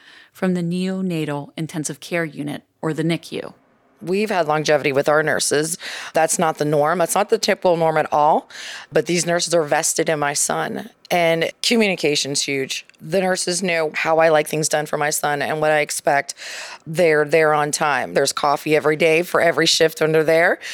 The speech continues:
Speaker 2: They get birthday presents from my son on their birthdays. They're involved in my son's birthday. So it's little things knowing that they feel they're appreciated for what they do, because there's not a lot of appreciation with that job. This is more than just a job for some of these nurses. It's a passion.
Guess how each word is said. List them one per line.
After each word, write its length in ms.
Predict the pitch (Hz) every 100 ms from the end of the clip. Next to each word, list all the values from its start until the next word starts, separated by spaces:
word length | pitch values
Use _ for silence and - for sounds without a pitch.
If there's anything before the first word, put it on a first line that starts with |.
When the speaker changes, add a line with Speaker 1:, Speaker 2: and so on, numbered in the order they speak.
| - -
Speaker 2:
They 260 | - 185 175
get 400 | 160 160 151 120
birthday 380 | 170 160 151 165
presents 460 | 147 156 160 -
from 160 | - 165
my 120 | 165
son 240 | 185 180
on 80 | 180
their 120 | 175
birthdays. 500 | 175 170 175 180 180
They're 180 | 180 160
involved 400 | 165 165 196 196
in 60 | 175
my 140 | 156
son's 320 | 160 156 160
birthday. 500 | 156 143 - 78 - - - - -
So 280 | - 240 233
it's 280 | 240 -
little 320 | 208 247 247 233
things 380 | 190 185 180
knowing 260 | 190 180 180
that 220 | 170 -
they 280 | - 175 190
feel 340 | 196 196 170 165
they're 180 | 170
appreciated 760 | 156 - 196 - - 160 151 160
for 160 | - 156
what 280 | 165 120
they 200 | 151 156
do, 340 | 151 165 151 160
because 300 | 196 196 196
there's 160 | 202
not 200 | 208 247
a 40 | 208
lot 140 | 143
of 40 | 110
appreciation 680 | 147 143 - 143 - 139 135
with 160 | 135
that 180 | 156 143
job. 320 | - 82 87 - - - - - -
This 220 | 208 -
is 120 | 196
more 220 | 196 196
than 140 | 202 185
just 180 | 180 -
a 60 |
job 320 | 165 160 175
for 100 | -
some 180 | 190 175
of 60 | 175
these 160 | 170
nurses. 340 | 165 143 151 147
It's 160 | 147
a 60 | -
passion. 580 | - 196 285 - 98